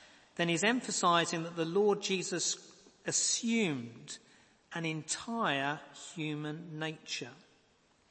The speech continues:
He assumed a human nature like us, yet without sin. And John asserts that his nature consisted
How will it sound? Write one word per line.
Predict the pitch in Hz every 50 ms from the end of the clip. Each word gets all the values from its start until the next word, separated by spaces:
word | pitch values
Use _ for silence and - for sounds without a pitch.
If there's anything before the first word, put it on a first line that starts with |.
| _ _ _ _ - - _ _ _
He | _ - 214
assumed | 226 - - - - 165 160 165 175 185 190
a | 208
human | - - 208 196 196 196 185 151
nature | 139 135 147 131 - - 180
like | 185 196 202 185
us, | 233 226 190 - - - - - - - - - - -
yet | 175 175 180 - -
without | 185 175 175 185 190 208 202
sin. | - - - 151 131 127 131 139 - - - - - _ _ _ _ _ _ _ _ _ _ _ _ _ _ _ _ _ _ _ _ _ _ _ _
And | 165 143 131
John | - 175 185 202
asserts | 202 - - - 233 208 185 170 - - -
that | 170 165
his | 156 147 151
nature | 165 175 196 208 220 185 - - - - 151
consisted | - - 156 143 - - - 190 - - - - 135 120 - -